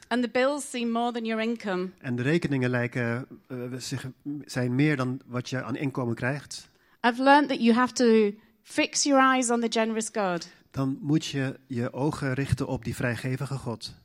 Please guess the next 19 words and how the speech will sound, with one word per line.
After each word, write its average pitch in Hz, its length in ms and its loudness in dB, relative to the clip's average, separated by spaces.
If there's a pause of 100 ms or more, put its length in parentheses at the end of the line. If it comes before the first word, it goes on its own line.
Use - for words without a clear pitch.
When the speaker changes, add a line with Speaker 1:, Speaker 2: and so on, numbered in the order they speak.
(140)
Speaker 1:
and 226 160 -2
not 240 180 2
on 240 80 2
the 233 120 0
bills 208 240 -2
that 185 140 -8
need 190 180 -6
paying. 185 360 -8
Speaker 2:
En 117 120 -4
niet 147 240 0
op 127 140 -10
al 131 160 -6
die 123 240 0
rekeningen 123 580 -2
die, 113 300 -4
eh, 117 100 -6 (240)
betaald 117 340 -8
moeten 104 180 -8
worden. 104 320 -10